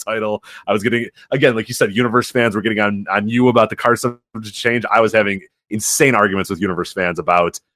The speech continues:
why is Finn Balor not the Demon? And the idea was, well, he's gonna lose anyway, so why not save the Demon? <laughs> In kayfabe, though,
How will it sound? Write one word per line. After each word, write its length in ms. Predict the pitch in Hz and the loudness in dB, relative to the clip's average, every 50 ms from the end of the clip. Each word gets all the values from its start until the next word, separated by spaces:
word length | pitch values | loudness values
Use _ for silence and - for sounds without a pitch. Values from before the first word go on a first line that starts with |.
| _ - | _ -4
why 220 | 90 92 101 104 | 2 4 4 4
is 100 | 104 98 | 4 0
Finn 140 | - - 104 | -2 -2 0
Balor 220 | 87 95 95 92 90 | 2 4 4 4 4
not 140 | 90 87 | 2 0
the 60 | - 85 | -2 -4
Demon? 440 | 82 - 202 185 143 131 120 120 | -2 2 2 4 4 4 4 4
And 160 | 117 113 110 110 | 2 2 2 2
the 80 | 110 | 2
idea 280 | 107 110 104 123 120 110 | 2 2 2 2 4 4
was, 240 | 107 107 101 98 - | 4 4 2 2 2
well, 320 | 208 247 247 226 185 - - - - | 4 6 6 6 4 2 -4 -2 2
he's 140 | 220 208 - | 2 4 4
gonna 160 | 311 269 233 | 6 6 6
lose 180 | 214 190 156 | 6 6 8
anyway, 300 | 190 202 170 143 127 127 | 8 6 6 6 6 6
so 160 | 131 - 165 143 | 4 4 2 4
why 140 | 165 175 | 4 6
not 180 | 170 156 147 - | 6 4 2 2
save 200 | - 175 151 135 | 2 0 0 0
the 60 | 127 127 | -2 -2
Demon? 340 | 110 220 247 254 165 156 | 0 0 2 4 4 4
<laughs> 160 | 147 - - - 226 214 - | 2 2 2 2 0 0 -2
In 100 | 233 185 | -6 -6
kayfabe, 580 | - - 254 302 349 339 - 247 226 208 190 | -2 2 4 4 4 6 6 6 6 6 6
though, 240 | 170 190 196 214 233 | 4 4 6 6 4